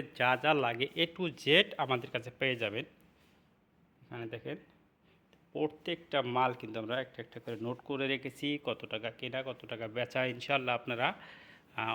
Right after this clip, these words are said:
অবশ্যই কম দামে পেয়ে যাবেন। আমরা কেনাটা দেখে আপনাদের সামান্য কিছু লস নয়, সামান্য কিছু লাভ রেখে আপনাদের মালগুলো আমরা দিয়ে থাকবো ইনশাল্লাহ। বিশাল আকারের দোকান,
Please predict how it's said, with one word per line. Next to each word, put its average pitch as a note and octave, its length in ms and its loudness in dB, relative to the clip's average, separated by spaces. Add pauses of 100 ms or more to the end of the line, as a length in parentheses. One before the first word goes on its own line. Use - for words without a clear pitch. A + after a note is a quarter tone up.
অবশ্যই C#3 380 -2
কম D#3+ 160 2
দামে D3 220 6
পেয়ে B2 160 0
যাবেন। C3 260 -2
আমরা G#2+ 140 -2 (120)
কেনাটা B2 360 0 (160)
দেখে C#3+ 220 6 (100)
আপনাদের D3+ 320 2
সামান্য C#3 320 4 (200)
কিছু C3+ 240 -6 (840)
লস C3 180 6 (140)
নয়, D#3 240 6
সামান্য C#3 260 2 (120)
কিছু C#3+ 140 -6 (100)
লাভ B2 200 8
রেখে D3 180 2 (100)
আপনাদের C3 320 0 (880)
মালগুলো B2 420 0
আমরা B2 160 2 (400)
দিয়ে C3 240 4
থাকবো G2+ 220 -4 (100)
ইনশাল্লাহ। G2 420 -8 (3750)
বিশাল E3+ 380 6
আকারের D3 380 4
দোকান, C#3 200 2